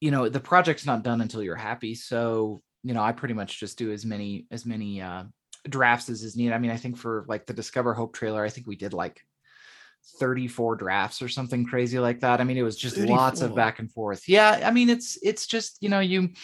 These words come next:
Speaker 1: it's gotta be right. You know, it's Halo. <laughs> You can't screw it up. So you just, you just keep going and you just keep trying new things. And, um, you know, the people at three four three are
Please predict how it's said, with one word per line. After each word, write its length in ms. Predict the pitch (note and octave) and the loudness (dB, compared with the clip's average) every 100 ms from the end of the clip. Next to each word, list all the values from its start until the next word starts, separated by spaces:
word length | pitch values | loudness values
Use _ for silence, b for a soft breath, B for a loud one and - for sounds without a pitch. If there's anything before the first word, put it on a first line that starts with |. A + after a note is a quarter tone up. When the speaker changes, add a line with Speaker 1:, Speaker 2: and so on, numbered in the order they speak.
| B B B B B _ | B B B B B _
Speaker 1:
it's 140 | F3+ - | 0 8
gotta 240 | G3+ G#3+ | 10 10
be 100 | G3+ | 8
right. 320 | E3 A#3 F3+ | 6 6 4
You 100 | C3+ | 2
know, 120 | C3 | -2
it's 100 | D3 | -2
Halo. 380 | - E3+ D#3 A2+ | 2 4 8 8
<laughs> 160 | A#2 B2+ | 8 8
You 120 | F3 | 6
can't 280 | - A3+ - | 8 6 4
screw 260 | - D#3+ | 4 6
it 60 | D#3+ | 8
up. 260 | D#3+ C3 - | 8 6 4
So 300 | E3 C#3+ D3+ | 2 4 4
you 160 | C#3+ | 2
just, 320 | D3+ D3+ - | 0 -2 -4
you 100 | D#3+ | -2
just 160 | D3+ - | -2 -2
keep 180 | D#3+ D3+ | -6 0
going 300 | D3 D#3 D3+ | 2 2 2
and 140 | C#3+ | 2
you 60 | C3 | 0
just 180 | B2+ - | -2 -6
keep 180 | D3 | -8
trying 340 | - C3+ C#3 C#3 | -4 0 2 2
new 140 | C3+ | -2
things. 440 | B2 C#3+ D3 C3+ B2 | -2 -2 -2 -2 -2
And, 300 | A#2 G#2+ - _ _ _ _ _ _ _ - | -2 -4 -10 _ _ _ _ _ _ _ -4
um, 300 | C3+ B2 A#2+ B B B B B | -2 0 -2 B B B B B
you 80 | D3 | 4
know, 140 | C#3+ C3 | 6 6
the 80 | |
people 240 | C3 F3 F3+ | 4 4 4
at 100 | E3+ | 2
three 140 | E3 | -4
four 160 | - C3 | -4 -4
three 220 | C#3 C3+ | 0 4
are 240 | B2 - | 4 2